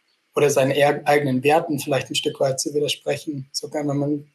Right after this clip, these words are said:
und sogar wenn man das schaffen würde, man sondert sich komplett von der Gesellschaft ab, man, man macht alles wirklich nachhaltig.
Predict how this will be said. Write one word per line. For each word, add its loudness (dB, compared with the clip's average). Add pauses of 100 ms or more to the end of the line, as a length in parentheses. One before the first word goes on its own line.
und 4
sogar 4
wenn 4
man 4
das 0
schaffen 2
würde, 4
man 2
sondert 4
sich 2
komplett 2
von 2
der 6
Gesellschaft 4
ab, 0 (420)
man, 4
man 4
macht 2 (100)
alles 2
wirklich 4
nachhaltig. 0